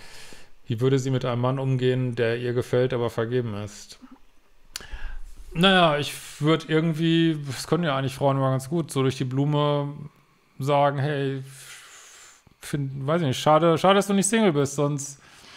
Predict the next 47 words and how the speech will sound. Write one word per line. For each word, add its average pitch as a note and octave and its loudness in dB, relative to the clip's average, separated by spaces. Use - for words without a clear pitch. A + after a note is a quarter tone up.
könnten E3 0
wir F3 4
ja D#3+ 6
mal C3 4
was B2 0
trinken B2+ 2
gehen. A2+ 0
So, B2+ 2
also C3 2
man C3 2
muss C#3 0
eigentlich, C#3+ 0
sollte C#3+ 0
es C3+ -8
für - -4
eine C#3 0
Frau C3+ 2
reichen, C#3 2
dass B2+ 0
man B2+ 0
mal, C3 2
äh, - 6
einen C#3 6
kleinen C#3+ 4
Hinweis D3 4
droppt D3+ 0
oder C3+ 2
meinetwegen C3+ 2
auch C3 2
zwei C#3 0
oder C#3 2
drei C3+ 2
Hinweise C3+ 2
und C#3 -2
dann C#3 2
weiß C3+ -2
der - 0
Mann C#3+ -2
Bescheid. E3 0
Oder B2+ 4
wenn C3 2
ihr C#3+ 0
ein C#3+ -2
richtig C3+ -2
gutes C#3 -2
Verhältnis B2+ -2
habt, D#3+ -6